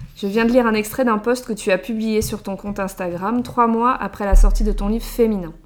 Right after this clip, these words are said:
Post dans lequel tu racontes non seulement le boycott, mais aussi les coups de fil et tentatives d'intimidation qui ont suivi la parution de ce roman semi-autobiographique. Car Féminin décrit une relation d'emprise dans un magazine,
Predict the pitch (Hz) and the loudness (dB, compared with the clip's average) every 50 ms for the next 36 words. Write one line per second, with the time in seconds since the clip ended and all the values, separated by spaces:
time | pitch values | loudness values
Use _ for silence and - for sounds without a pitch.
0 | _ _ - - - - _ _ _ _ _ _ _ - 247 247 254 226 220 208 | _ _ -20 -20 -20 -20 _ _ _ _ _ _ _ 0 2 2 2 2 2 0
1 | 196 185 196 226 220 226 - - 196 190 185 - 196 190 - 220 226 240 240 - | 0 0 0 -2 -2 -2 -2 -2 -2 -2 -2 -2 -6 -6 -4 -2 -2 -2 -2 -2
2 | - 220 208 202 208 208 214 - - - 185 190 180 190 196 180 180 - 208 226 | -4 -2 -2 -2 -2 -4 -4 -6 -8 -8 -8 -8 -4 -2 -2 -2 -2 -4 -6 -6
3 | 233 - - - - _ _ - 208 208 208 202 190 - - - 254 220 202 202 | -6 -10 -16 -20 -20 _ _ -2 0 0 0 0 -2 -4 -4 -4 -2 -4 -4 -4
4 | - 202 - - - 233 233 220 208 190 - 190 185 196 185 185 - 226 196 196 | -6 -12 -12 -8 -4 -4 -2 -2 -2 -4 -6 -8 -6 -6 -6 -6 -6 -6 -2 -2
5 | 208 202 202 - 226 214 202 190 185 180 - - 247 254 254 - 214 190 180 - | -2 -2 -2 -4 -6 -4 -2 -2 -4 -4 -4 -4 -6 -6 -6 -6 -10 -10 -10 -8
6 | - 202 214 202 190 196 190 185 185 185 - - 226 226 - 208 190 185 190 196 | -4 -4 -2 -2 -2 -4 -4 -6 -6 -6 -6 -6 -6 -6 -6 -8 -6 -6 -4 -4
7 | 202 214 208 - - 240 226 220 233 247 247 - - 214 208 208 220 202 190 202 | -6 -6 -8 -8 -6 -4 -2 0 -2 -2 -4 -6 -8 -8 -6 -6 -8 -8 -6 -6
8 | 196 190 180 170 165 - - 180 - - - _ _ _ _ _ _ _ _ _ | -6 -6 -8 -12 -12 -14 -18 -20 -20 -20 -20 _ _ _ _ _ _ _ _ _
9 | _ _ _ _ _ _ - 208 202 202 - 247 226 220 220 214 220 233 254 233 | _ _ _ _ _ _ -4 -4 -4 -4 0 0 2 2 2 2 2 2 2 2
10 | 220 208 - - 240 226 220 214 208 196 190 196 - 240 220 214 202 220 214 208 | 2 0 -2 -2 -2 -2 0 0 0 0 0 -2 -2 -4 -4 0 0 0 -2 -2
11 | - - 240 240 247 240 208 185 185 208 220 226 214 214 202 190 180 180 175 170 | -4 -4 -2 -2 0 -2 -2 -4 -4 -2 -2 -2 -2 -2 -4 -4 -4 -4 -4 -4
12 | 175 196 214 254 277 | -4 -4 -6 -6 -6